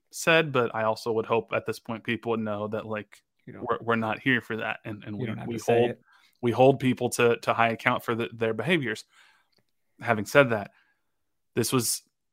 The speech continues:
Speaker 1: thirty-one years ago in the fall of nineteen ninety-one. We're not excusing the behavior, but this was a matter between these two people. Authorities were never involved, and apparently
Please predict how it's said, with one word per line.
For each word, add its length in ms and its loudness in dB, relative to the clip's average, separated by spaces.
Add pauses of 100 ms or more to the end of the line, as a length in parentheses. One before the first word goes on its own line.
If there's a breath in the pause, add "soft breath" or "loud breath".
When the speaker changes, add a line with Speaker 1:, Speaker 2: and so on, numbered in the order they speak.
(280)
Speaker 1:
thirty-one 400 4
years 180 4
ago 400 0
in 60 0
the 60 -2
fall 220 2
of 80 0
nineteen 280 -4
ninety-one. 520 2 (1120)
We're 120 4
not 240 4 (760)
excusing 760 2
the 100 0
behavior, 680 0 (480 soft breath)
but 360 4 (760)
this 280 -2
was 260 0
a 80 -6
matter 300 0
between 360 -2
these 200 -2
two 160 -6
people. 400 2
Authorities 440 2
were 80 -4
never 280 2
involved, 500 2
and 100 0
apparently 760 0